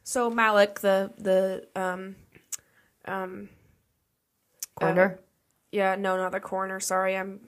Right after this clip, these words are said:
Speaker 1: freaking having a brain fart right now. The, um, the medical examiner.
Speaker 2: Yeah.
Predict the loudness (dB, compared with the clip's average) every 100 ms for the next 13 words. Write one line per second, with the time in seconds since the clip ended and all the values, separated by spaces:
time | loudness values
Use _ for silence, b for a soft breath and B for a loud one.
0 | -18 -16 -10 -8 -8 -8 -8 -8 -8 -6
1 | -6 -4 -6 -8 -8 -10 -8 -6 -4 -4
2 | -6 -6 -8 -8 -12 -14 -10 -6 -4 -4
3 | -4 -4 -4 -6 -6 -6 -8 _ _ _
4 | -4 -4